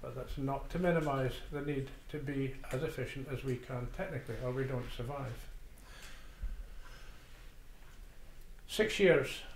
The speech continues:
two thousand and nine to two thousand and fifteen, um, that's the profitability. It's a dead easy graph to follow. Anything below the middle line is a deficit.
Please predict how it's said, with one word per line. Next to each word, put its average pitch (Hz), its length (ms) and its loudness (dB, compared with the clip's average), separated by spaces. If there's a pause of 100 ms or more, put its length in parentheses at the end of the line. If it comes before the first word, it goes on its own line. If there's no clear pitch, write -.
two 185 140 4
thousand 165 360 10
and 147 120 6
nine 196 300 8
to 170 80 0
two 180 160 2
thousand 151 300 8
and 139 100 4
fifteen, 202 640 6 (640)
um, 156 500 4
that's 180 300 6
the 170 60 0
profitability. 160 540 4
It's 123 120 0
a 147 40 2
dead 208 200 10
easy 196 180 8
graph 156 360 8
to 143 80 4
follow. 196 520 8
Anything 165 380 6
below 165 240 12
the 202 100 12
middle 175 260 8
line 180 360 8
is 135 160 6
a 131 60 6
deficit. 190 540 8